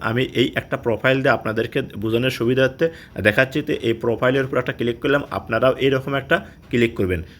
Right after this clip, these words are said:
যখনই আপনি এখানে ক্লিক করবেন, দেখবেন আপনার সামনে এরকম শো করবে। ডান সাইডে কর্নারে আপনি পাবেন হচ্ছে থ্রি ডট অপশন,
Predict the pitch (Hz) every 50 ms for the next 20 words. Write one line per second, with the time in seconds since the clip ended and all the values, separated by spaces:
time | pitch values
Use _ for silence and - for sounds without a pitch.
0 | - - 98 95 107 110 - 147 147 151 143 147 - 151 - 131 120 131 135 143
1 | 139 - 131 135 127 - 147 139 135 120 120 - - 135 - - 110 - 107 107
2 | 107 - 117 123 127 - - 110 110 107 104 - 107 98 - 117 110 - 123 123
3 | 127 160 175 165 - - - - - - 85 101 104 117 123 - 143 139 135 147
4 | 139 - - 110 113 120 131 135 123 131 - - - - - - - - - 117
5 | 117 - 113 117 120 127 135 127 131 - 135 123 - - 110 127 139 131 143 139
6 | - - - 117 117 - - - 110 107